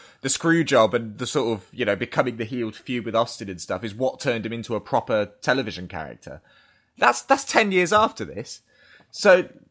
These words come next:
it's just madness that exists. But from what I could tell, from what I could find out, um,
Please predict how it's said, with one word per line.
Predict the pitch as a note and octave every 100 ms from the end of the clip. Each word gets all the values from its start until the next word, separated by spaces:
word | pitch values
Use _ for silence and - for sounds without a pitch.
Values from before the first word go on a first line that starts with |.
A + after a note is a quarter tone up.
| - - - _ -
it's | A3 -
just | C4 -
madness | A3+ A#3 D#3+ C#3
that | B2
exists. | C#3 D3+ C#3+ -
But | - D3+ - - G2 -
from | - E3+
what | F#3 -
I | G#3+
could | F#3+ F#3+ - _ -
tell, | - E3+ G2+ F2
from | - C#3
what | B2+
I |
could | D3+
find | - D#3 C#3 B2
out, | G#2 E2+ D2 _
um, | A2+ G#2+ G#2